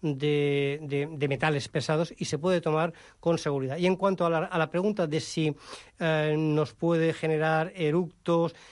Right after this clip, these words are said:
todos los omega tres, eh, que provenientes del pescado pueden generar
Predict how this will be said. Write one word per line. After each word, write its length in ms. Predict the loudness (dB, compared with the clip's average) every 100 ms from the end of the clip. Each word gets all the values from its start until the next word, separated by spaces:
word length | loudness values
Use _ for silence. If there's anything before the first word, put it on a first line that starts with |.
| -20 -18 0
todos 380 | 0 2 -2 -4
los 260 | -2 0
omega 300 | 0 0 0
tres, 380 | -2 -2 -2 -4 _ _
eh, 280 | -2 0 0
que 100 | -4
provenientes 680 | -2 0 2 2 2 0 0
del 160 | -2 0
pescado 420 | -4 -2 -2 -4
pueden 460 | -4 2 2 2
generar 440 | -2 -4 -2 -2